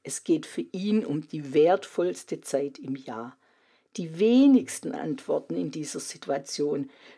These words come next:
wie aus der Pistole geschossen. Das sind ganz, ganz wenige Prozente. Ich gehöre zu denen, die sehr rasch zuschlagen, kaufen, fertig. Aber das heißt nicht,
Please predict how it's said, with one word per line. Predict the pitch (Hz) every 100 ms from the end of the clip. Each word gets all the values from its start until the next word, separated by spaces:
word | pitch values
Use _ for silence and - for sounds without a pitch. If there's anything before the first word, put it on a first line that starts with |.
| -
wie | 151 175
aus | 185 -
der | - 170
Pistole | - - - - 147 139 151
geschossen. | - - - 135 - 143
Das | 160 -
sind | 165 -
ganz, | 156 220 277 -
ganz | 175 196 - - - _ _
wenige | - 156 196 214 233 233
Prozente. | - - 160 - 143 151 160 - - _ _ _ _ _ _ 233 - - -
Ich | 214 202
gehöre | - 196 202 185
zu | 180
denen, | 160 160 165 165
die | 147 143
sehr | - 160 147 131
rasch | 151 - - - -
zuschlagen, | - 196 190 - 170 175 - 160
kaufen, | - 127 143 - 170 139
fertig. | - 185 220 277 262 - - _ _ _ _ _ _ _ _
Aber | - 156 185 170
das | 165 151 -
heißt | 160 151 -
nicht, | 180 196 269 339 - - -